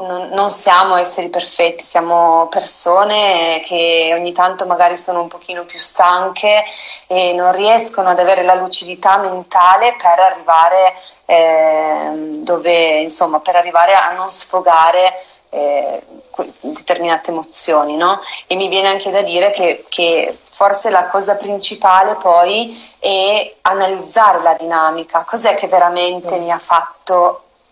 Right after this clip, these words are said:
Speaker 1: sfociare in questa
Speaker 2: Chiaro.
Speaker 1: rabbia, cos'è, qual è stata la goccia che ha fatto traboccare il vaso? E allora magari
Speaker 2: Sì.
Speaker 1: an-, andiamo a razionalizzare un pochino la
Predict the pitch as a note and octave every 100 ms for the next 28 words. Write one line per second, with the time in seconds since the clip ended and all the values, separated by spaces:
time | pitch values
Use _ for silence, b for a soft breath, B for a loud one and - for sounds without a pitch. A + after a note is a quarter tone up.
0 | _ - - - F3+ F3 G3 E3+ F3 F3+
1 | F3+ F3+ F3 F#3 F3+ F3 F3 E3 E3+ E3+
2 | F3 G#3+ G3+ F3+ F3+ A3+ A3 G3 F#3+ E3+
3 | F3+ F3+ F#3 F3 E3+ E3+ F3 E3+ E3+ -
4 | F3 E3 D#3+ D#3 D3+ D3+ E3 D#3 - B
5 | B B B - A3 F#3 G#3+ G3 E3 E3
6 | E3 F#3+ E3+ E3 D#3 D#3 D#3+ D3+ D#3 -
7 | - F#3 F3+ F3+ F3+ F3 F3 F#3+ F3 -
8 | F3+ F3 F3 F3+ F3 F3+ F3+ - F3+ F3
9 | F#3+